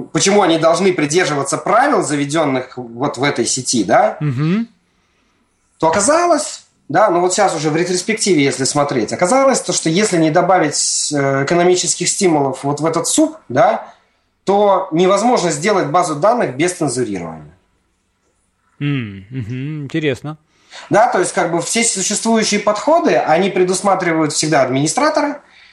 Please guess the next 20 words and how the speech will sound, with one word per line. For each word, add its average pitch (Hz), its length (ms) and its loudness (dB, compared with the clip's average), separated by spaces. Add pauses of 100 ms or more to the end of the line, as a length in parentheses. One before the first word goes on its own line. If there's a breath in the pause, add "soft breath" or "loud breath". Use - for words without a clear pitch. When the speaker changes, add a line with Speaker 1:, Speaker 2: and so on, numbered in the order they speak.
(340 soft breath)
Speaker 1:
и 320 80 2
это 254 280 2
накладывает 202 560 2
определенную 165 580 0
власть 151 300 2
на 151 60 0
администратора, 208 720 2
потому 165 300 0
что 160 160 -6
у 143 40 2
него 143 140 2
всегда 135 260 0
появляется 147 480 -2
возможность, 196 640 0 (380 loud breath)
а, - 400 0 (400)
а, 143 560 4
не 170 160 2
пропустить 175 480 -2
какую-то 147 400 -2
запись 208 480 0